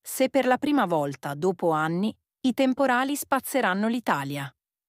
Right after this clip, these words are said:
Questa volta il maltempo colpirà tutte le province e regioni d'Italia da nord a sud, anche in Sicilia e in Sardegna.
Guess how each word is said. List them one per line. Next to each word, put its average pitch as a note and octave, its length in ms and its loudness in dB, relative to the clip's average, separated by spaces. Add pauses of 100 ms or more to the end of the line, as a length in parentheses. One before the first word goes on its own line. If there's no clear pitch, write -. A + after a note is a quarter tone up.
(180)
Questa D#4 360 0
volta E3 560 -2
il C4 180 2
maltempo E3+ 840 0 (240)
colpirà C4+ 520 2 (120)
tutte F4 340 -2
le F3+ 80 0
province G3+ 680 -2
e C4 140 2
regioni G3+ 520 -2
d'Italia D#3+ 680 -2 (220)
da C#4 160 4
nord F3+ 360 0
a G#3 60 -2
sud, D3+ 480 -8 (360)
anche A3 300 2
in D3+ 120 -4
Sicilia D#3 680 -4
e C4 100 2
in C4 120 2
Sardegna. D3 680 -4